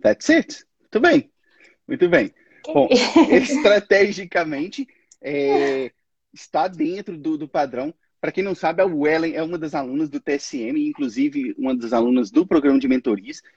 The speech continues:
Speaker 1: Então, a aplicação das duas técnicas aqui dessa parte, tanto a Personal View Technique quanto a Focus Detail Technique, tá ok. Não tá sendo prolixa, não tá falando demais, coisa que não deve. Então, a extensão da sua resposta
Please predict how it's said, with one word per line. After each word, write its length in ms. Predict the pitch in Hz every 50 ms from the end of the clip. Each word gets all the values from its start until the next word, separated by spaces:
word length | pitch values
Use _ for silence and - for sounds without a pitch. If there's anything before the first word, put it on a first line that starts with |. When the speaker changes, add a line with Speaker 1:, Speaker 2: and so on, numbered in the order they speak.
| _ _ -
Speaker 1:
Então, 280 | 120 - 160 - - - _ _ _ _ _ _ _ _ _ _ _ _ _ -
a 560 | 127 147 143 143 143 143 139 139 139 131 - _
aplicação 560 | - 143 - 170 170 - 202 165 - 185 202 208
das 200 | 202 185 - -
duas 200 | 185 226 269 -
técnicas 480 | - 180 - _ - - - 165 143
aqui 160 | 156 - -
dessa 220 | 131 151 147 - 147
parte, 400 | - - 120 135 170 - - -
tanto 200 | 170 180 202 226
a 40 | 202
Personal 500 | - - 180 170 165 - 156 156 147 127
View 240 | 113 135 143 151
Technique 580 | - - 143 127 - _ 123 117 120 110 - _ -
quanto 420 | - 135 127 131 135 - - -
a 60 | 123
Focus 400 | - - - 156 151 151 - 160
Detail 380 | 127 143 143 - - 147 135 139
Technique, 560 | - - 131 - - 135 131 151 175 - _ _ _ _ _ _
tá 140 | - 156 156
ok. 420 | 180 185 185 - 160 139 151 - _ _ _ _ _ _ -
Não 260 | 127 135 151 170 196
tá 160 | 185 - 170 170
sendo 320 | - - 180 165 165 160
prolixa, 580 | - - 160 156 143 123 135 151 - - - 147
não 180 | 147 160 190
tá 140 | 196 - 185
falando 320 | - 175 160 160 160 165 139
demais, 500 | 151 151 139 123 123 143 - - - - _ _ _ _ _ _
coisa 280 | - 143 143 139 156 -
que 140 | - - 143
não 180 | 143 139 139
deve. 360 | 120 120 117 123 147 165 175 - - - _ _ -
Então, 280 | - - 151 - - - _ _ _ _ _
a 260 | - 131 139 143 - - -
extensão 520 | 170 175 - - 185 175 151 - 175 170
da 120 | 185 185 -
sua 140 | - 170
resposta 600 | 143 160 139 - - - 139 143 - - 151 139